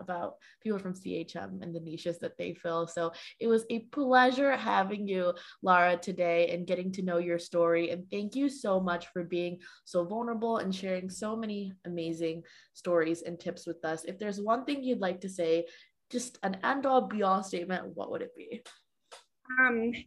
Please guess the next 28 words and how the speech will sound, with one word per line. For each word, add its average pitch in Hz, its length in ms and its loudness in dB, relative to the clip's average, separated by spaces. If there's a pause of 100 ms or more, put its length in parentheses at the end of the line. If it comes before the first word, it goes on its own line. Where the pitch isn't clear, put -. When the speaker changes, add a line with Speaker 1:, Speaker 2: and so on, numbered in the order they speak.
(220)
Speaker 2:
don't 262 300 4
put 339 120 2
a 330 140 8
deadline 202 800 2
on 208 140 4
what 190 160 2
you 185 160 2
want 180 280 0
to 190 100 0
achieve. 190 480 -2 (760)
Um, 202 520 2
if 226 120 -2
it's 240 140 4
gonna 220 220 2
take 220 260 2
a 208 100 2
year, 190 480 4
two 202 280 0
years, 190 380 2
or 220 100 -2
five 185 340 0
years 220 460 0
to 254 80 -2
reach 202 260 2
your 196 120 2
goal, 185 460 0
that's 175 320 -2
okay. 190 440 -2